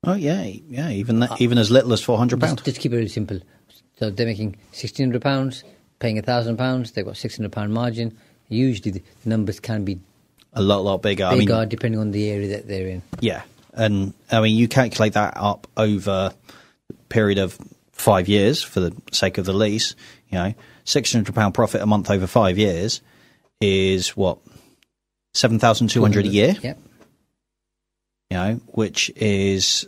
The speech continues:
Speaker 1: three thousand six hundred, uh, sorry, thirty-six thousand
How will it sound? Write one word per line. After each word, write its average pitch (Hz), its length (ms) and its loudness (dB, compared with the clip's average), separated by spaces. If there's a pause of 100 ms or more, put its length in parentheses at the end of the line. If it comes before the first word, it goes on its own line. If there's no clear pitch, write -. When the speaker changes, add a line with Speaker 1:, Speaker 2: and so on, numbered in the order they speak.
Speaker 1:
three - 520 -6
thousand 107 360 2
six - 280 -2
hundred, 131 420 2 (1160)
uh, 110 160 4
sorry, 101 260 2
thirty-six - 800 2
thousand 117 600 2